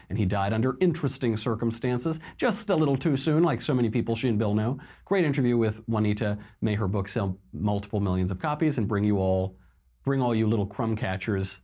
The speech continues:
crumb crunchers up to speed on how evil these people are. She was absolutely correct that the atmosphere that existed at that time, victims didn't say squat. They assumed guilt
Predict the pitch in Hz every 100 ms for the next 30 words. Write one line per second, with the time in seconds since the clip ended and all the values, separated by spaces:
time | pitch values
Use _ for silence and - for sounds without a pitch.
0 | _ - 170 160 160 160 156 101 95 -
1 | 110 117 - 117 104 101 107 92 98 95
2 | 92 - 127 92 80 69 - - - -
3 | 113 101 113 113 110 107 95 131 147 147
4 | - 92 98 98 90 95 104 95 90 113
5 | 107 98 87 127 170 123 98 95 104 110
6 | 104 104 101 98 90 - - 107 90 -
7 | - - 104 95 - 131 120 113 107 90
8 | 90